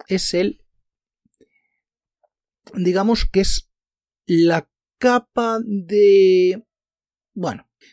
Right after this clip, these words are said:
definidlo como queráis, es el I A C, el Infrastructure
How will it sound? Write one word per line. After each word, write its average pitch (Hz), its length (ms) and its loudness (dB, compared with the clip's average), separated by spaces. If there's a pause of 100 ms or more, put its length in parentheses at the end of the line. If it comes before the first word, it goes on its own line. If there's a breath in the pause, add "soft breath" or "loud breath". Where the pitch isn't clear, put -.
definidlo 165 600 -2
como 143 180 -6
queráis, 113 500 -10 (300 soft breath)
es - 480 -8
el 156 240 0
I 180 120 2
A 151 260 -2
C, 104 320 -10 (280)
el 147 460 0
Infrastructure 170 800 -4